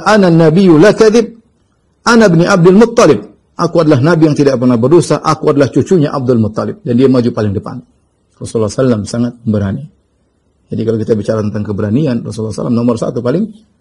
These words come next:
pemberani, ya. Jika ada desas-desus, Rasulullah sallallahu alaihi wasallam kemudian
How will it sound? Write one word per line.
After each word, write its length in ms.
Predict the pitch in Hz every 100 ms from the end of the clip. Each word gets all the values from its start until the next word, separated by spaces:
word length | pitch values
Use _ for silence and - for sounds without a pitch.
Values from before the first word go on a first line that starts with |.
| _ _ -
pemberani, 400 | 147 - - 101
ya. 160 | 117 - _ _ _ _ _ _ _ _ _ _
Jika 240 | - 127 151
ada 120 | 143
desas-desus, 440 | 135 120 151 151 175
Rasulullah 320 | 156 156 147
sallallahu 0 |
alaihi 80 | 165
wasallam 200 | 175 170 160 -
kemudian 460 | 151 147 147 170